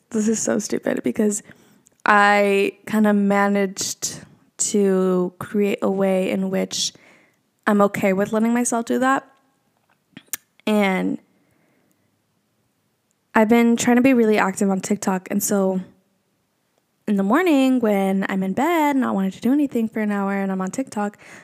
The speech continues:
I'm like, "Okay, use this time to actually edit or film or whatever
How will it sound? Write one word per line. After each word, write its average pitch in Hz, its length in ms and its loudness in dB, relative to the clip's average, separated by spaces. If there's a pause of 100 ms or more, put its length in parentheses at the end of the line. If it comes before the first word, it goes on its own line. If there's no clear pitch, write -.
I'm - 80 -4
like, 220 140 2
"Okay, 220 260 4
use 202 260 2
this 220 160 -2
time 196 260 -2
to 196 100 -2
actually 196 400 -4
edit 180 380 -2
or 175 580 -4
film 180 500 -4
or - 320 -8
whatever 202 440 -8